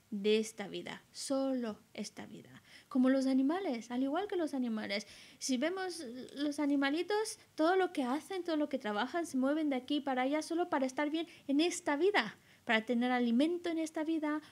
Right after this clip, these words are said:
lugar donde estar en esta vida, pero no se plantean cosas de vidas futuras, qué va a pasar de mí. Eso no se lo plantean porque no pueden.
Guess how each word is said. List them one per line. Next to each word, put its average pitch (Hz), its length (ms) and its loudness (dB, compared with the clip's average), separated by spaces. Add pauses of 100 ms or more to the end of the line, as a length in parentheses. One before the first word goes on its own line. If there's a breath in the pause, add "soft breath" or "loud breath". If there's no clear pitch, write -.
lugar 233 320 2
donde 220 180 0
estar 339 400 0
en 339 140 -2
esta 320 240 -4
vida, 285 460 0
pero 220 180 -4
no 208 160 -4
se 247 160 -4
plantean 247 560 -2
cosas 247 380 -4
de 226 80 -2
vidas 220 280 -4
futuras, 269 640 -4
qué 254 80 -2
va 233 80 -2
a 220 40 -6
pasar 220 340 -4
de 220 100 -4
mí. 302 220 -4 (220 loud breath)
Eso 339 240 -6
no 349 100 -2
se 285 120 -2
lo 240 120 0
plantean 208 420 -8
porque 262 340 -8 (300 loud breath)
no 240 180 0
pueden. 254 460 0